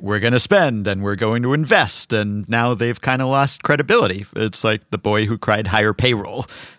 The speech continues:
I'll read a quote from G M Justin Hollander. "We need to go out, we need to get better, and before you can do that, you need to create pathways to go do that,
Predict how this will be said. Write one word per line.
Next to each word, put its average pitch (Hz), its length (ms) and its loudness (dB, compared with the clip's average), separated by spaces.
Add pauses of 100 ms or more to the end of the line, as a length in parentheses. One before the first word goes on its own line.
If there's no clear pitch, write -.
(100)
I'll 104 180 2
read 104 180 -2
a 104 60 2
quote 104 320 0
from 98 460 0
G 110 180 2
M 101 160 2
Justin 98 360 0
Hollander. 95 520 2 (380)
"We 104 160 0
need 180 180 2
to 220 80 4
go 165 220 4
out, 135 260 2 (100)
we 113 140 -4
need 147 200 -4
to 170 60 -4
get 151 220 0
better, 110 480 2
and 113 140 -2
before 104 260 -2
you 127 140 -2
can 107 160 -4
do 233 180 -2
that, 131 400 2
you 107 120 -4
need 131 200 -4
to 120 80 -6
create - 440 -8
pathways 139 800 0
to - 100 -10
go 104 160 -2
do 95 220 -4
that, 90 320 -2